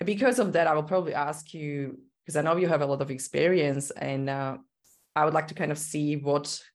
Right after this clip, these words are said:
experience we have, what we think, both of us, and what is the experience from our clients or people we talking every day. What do you feel like is the major thing that is coming up as a challenge for leaders?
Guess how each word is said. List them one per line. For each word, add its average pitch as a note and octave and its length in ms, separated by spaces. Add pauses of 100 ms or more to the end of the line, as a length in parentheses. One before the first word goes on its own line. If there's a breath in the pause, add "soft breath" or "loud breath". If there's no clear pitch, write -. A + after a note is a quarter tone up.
(160)
experience D3 560
we C#3 80
have, D3 300
what C#3 140
we C#3+ 80
think, C#3+ 400 (140)
both C#3 180
of D3 120
us, C#3+ 160
and C#3 180 (240)
what C#3+ 220
is C3+ 100
the C#3+ 80
experience C#3+ 400
from C#3+ 300
our C#3 160
clients D3+ 560
or C#3 400
people C#3+ 260
we C3+ 100
talking D#3+ 460
every C#3 220
day. C3+ 280 (140 loud breath)
What E3+ 160
do G3 60
you G#3 100
feel G3 260
like D#3 220
is D#3 140
the D3+ 80
major C#3+ 340
thing E3 300
that C#3 100
is C3 100
coming C3+ 300
up A#2+ 220 (180)
as C#3 140
a C3 40
challenge C3 340
for C3+ 140
leaders? - 480